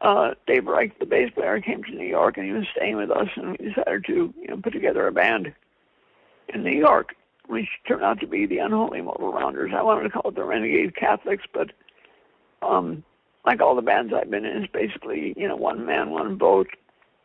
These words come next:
So we put together the Unholy Motor Rounders, and then Dave moved back to, uh, Oregon, and, uh, eventually,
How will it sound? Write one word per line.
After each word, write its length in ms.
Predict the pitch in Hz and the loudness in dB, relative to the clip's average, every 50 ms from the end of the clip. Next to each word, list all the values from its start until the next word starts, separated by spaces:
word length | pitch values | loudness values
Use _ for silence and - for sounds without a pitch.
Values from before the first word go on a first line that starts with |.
| _ _ _ _ _ _ _ _ _ _ _ _ _ _ _ _ - - - - | _ _ _ _ _ _ _ _ _ _ _ _ _ _ _ _ -20 -14 -6 0
So 80 | - - | 4 6
we 60 | 415 | 6
put 160 | - - 233 - | 6 6 2 0
together 260 | - - 233 226 101 | 2 0 0 2 2
the 120 | 110 120 | 2 2
Unholy 380 | - - 226 233 233 - - - | 2 2 2 0 0 -2 -2 -4
Motor 360 | - - - 82 82 69 55 | -4 -4 -2 -2 -2 0 0
Rounders, 400 | 65 76 71 69 73 90 87 - - - _ _ _ _ _ _ _ _ _ _ _ _ _ - | 2 0 2 2 0 0 0 -2 -4 -12 _ _ _ _ _ _ _ _ _ _ _ _ _ -6
and 120 | - - | -4 0
then 200 | 247 247 240 247 | 0 0 0 2
Dave 200 | 247 - - 226 | 4 4 4 4
moved 200 | 214 190 185 175 | 2 -2 -4 -2
back 260 | 175 - - 214 190 - | 0 2 2 0 -2 -4
to, 300 | - 233 - - - - | -6 -4 -2 -2 0 2
uh, 160 | - - - - - | 4 4 4 2 4
Oregon, 640 | - 113 113 107 113 113 107 - 107 110 107 208 - - - | 6 6 6 6 6 4 2 2 2 0 -2 -4 -6 -6 -8
and, 380 | - - 67 67 71 71 71 - | -8 -8 -6 -8 -8 -6 -2 2
uh, 300 | - 76 73 71 - - - _ _ _ _ _ _ _ _ _ _ _ _ _ _ _ _ _ _ _ _ _ _ - - _ - - | 4 6 6 4 2 -2 -8 _ _ _ _ _ _ _ _ _ _ _ _ _ _ _ _ _ _ _ _ _ _ -20 -20 _ -10 -4
eventually, 760 | 240 262 - 254 233 - - - - 208 190 180 180 170 | -2 -2 -2 -2 -2 -2 0 2 2 4 4 4 2 0